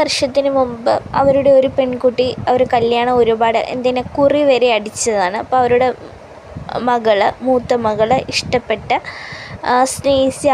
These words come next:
ആട്-, ആളുടെ കൂടെ ഒളിച്ചോടിപ്പോയി. അപ്പോൾ വിവാഹമെല്ലാം നിശ്ചയിച്ച് അങ്ങനെ കുറേ, ആം, അവർക്കിടയിൽ കുറേ പ്രശ്നങ്ങളും കാര്യങ്ങളൊക്കെ ഒരുപാടുണ്ടായി. പിന്നെ അവർ മോളുമായിട്ട് പിന്നെ, ആ, പിന്നെ എല്ലാം പൊരുത്തപ്പെട്ട് പിന്നെ അവർ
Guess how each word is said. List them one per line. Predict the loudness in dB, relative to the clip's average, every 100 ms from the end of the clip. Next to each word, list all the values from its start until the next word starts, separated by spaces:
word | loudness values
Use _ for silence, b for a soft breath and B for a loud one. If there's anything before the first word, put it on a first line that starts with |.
| 2
ആട്-, | 0 -2 -4
ആളുടെ | 0 2 2 2 0 2
കൂടെ | 2 4
ഒളിച്ചോടിപ്പോയി. | 2 2 2 0 2 -2 -6 -10 -16 -18 -20 -20 -20 -18 -18 -20 -20 -10 -2
അപ്പോൾ | 0 0
വിവാഹമെല്ലാം | 0 0 0 0 0 0 0
നിശ്ചയിച്ച് | -2 -2 -2 -2
അങ്ങനെ | -4 -4 0
കുറേ, | 2 4 4 4 2 B B B B -4
ആം, | 0 0 -2 -4
അവർക്കിടയിൽ | 0 0 2 2 2
കുറേ | 2 2
പ്രശ്നങ്ങളും | 0 -2 -6 -6 -2 0
കാര്യങ്ങളൊക്കെ | 2 0 0 -4 -4 0
ഒരുപാടുണ്ടായി. | 2 2 2 0 0 -2 0 2
പിന്നെ | 0 -2 -2
അവർ | 0 0 -2 -10 -14 -14 -16 -2
മോളുമായിട്ട് | 2 4 4 2
പിന്നെ, | 0 -2 -2 -2 -4 B B B B B -2
ആ, | -2 0
പിന്നെ | -2 0 0 2 2
എല്ലാം | 4 2 -2 -8 0
പൊരുത്തപ്പെട്ട് | 0 2 0 2 2
പിന്നെ | 2 2 2
അവർ | 4